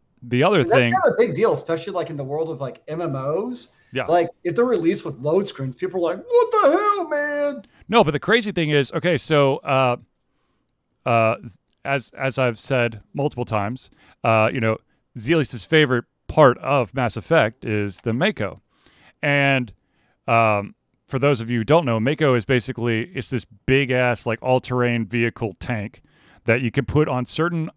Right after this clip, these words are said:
Speaker 1: um, planets and you go explore. There are certain planets, they're not big,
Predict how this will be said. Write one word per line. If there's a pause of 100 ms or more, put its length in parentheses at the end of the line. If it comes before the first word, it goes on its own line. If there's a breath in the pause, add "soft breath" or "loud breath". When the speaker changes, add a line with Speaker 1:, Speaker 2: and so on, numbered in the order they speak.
(200)
Speaker 1:
um, (800)
planets
and
you
go
explore. (1080)
There
are
certain
planets, (220)
they're
not
big,